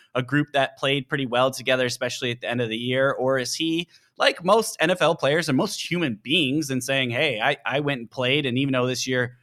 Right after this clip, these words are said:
wasn't as strong as years in the past. He can definitely parlay that all together and get some money,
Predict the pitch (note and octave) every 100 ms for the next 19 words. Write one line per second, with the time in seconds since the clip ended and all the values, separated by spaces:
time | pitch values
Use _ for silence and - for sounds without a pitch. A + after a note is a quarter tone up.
0 | _ - C#3 C3+ C#3 A#2 - C#3+ C#3 C#3
1 | B2+ B2 C3 B2 A#2 - C3 C#3 - A#2+
2 | A#2 A#2 C3+ C3+ A#2+ - C3 C3+ B2+ C3
3 | B2+ B2 B2 C3 B2+ - - B2 C3 B2
4 | B2 _ - C3 D3+ D#3 D3 D3 D3+ D#3